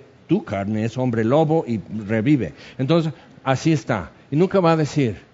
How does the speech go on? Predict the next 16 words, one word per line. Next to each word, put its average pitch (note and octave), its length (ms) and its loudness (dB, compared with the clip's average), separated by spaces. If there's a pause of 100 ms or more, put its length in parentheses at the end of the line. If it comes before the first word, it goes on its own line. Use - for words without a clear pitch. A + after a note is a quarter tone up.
(1200)
"Yo E3 240 4
tu G3+ 140 -2
carne, B2+ 560 0
te A#2+ 120 0
digo, G#2+ 460 -2
yo C3+ 160 -2
tengo C3+ 260 -2
que C3+ 120 -4
morir". G#2+ 380 -4 (360)
Tu D#3 100 -2
carne F#3 360 2
nunca F#3 300 0
lo A#2+ 120 0
va G#2+ 140 -2
a G2 40 -2
decir. F#2+ 360 -8